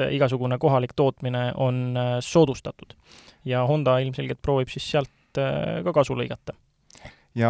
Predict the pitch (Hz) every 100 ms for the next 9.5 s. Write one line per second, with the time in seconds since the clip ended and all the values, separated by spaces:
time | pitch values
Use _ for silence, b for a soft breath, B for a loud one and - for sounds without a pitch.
0 | 113 143 151 107 104 104 123 113 104 131
1 | 107 - 92 90 87 87 85 87 80 -
2 | 90 85 87 90 90 92 95 101 98 101
3 | 95 - 82 - 90 82 98 85 87 82
4 | 80 87 87 80 90 82 90 90 87 95
5 | 92 87 82 82 - 95 - 82 - 80
6 | 80 80 85 82 82 - 113 92 - 80
7 | 107 101 101 92 92 92 87 85 82 -
8 | 98 92 98 92 80 - - 82 82 82
9 | 82 - 85 90 87